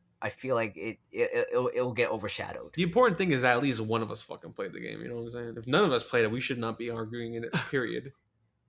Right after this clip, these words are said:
Speaker 2: But, Chris, Soma, do you think it's time?
Speaker 1: Uh,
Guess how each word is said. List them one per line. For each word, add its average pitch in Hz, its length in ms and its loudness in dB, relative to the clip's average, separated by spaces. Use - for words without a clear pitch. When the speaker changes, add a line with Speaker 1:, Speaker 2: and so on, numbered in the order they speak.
Speaker 2:
But, 110 300 -6
Chris, - 420 -4
Soma, 175 420 -4
do 113 60 -8
you 107 80 0
think 113 140 -2
it's 110 140 -4
time? 160 320 0
Speaker 1:
Uh, 311 500 -8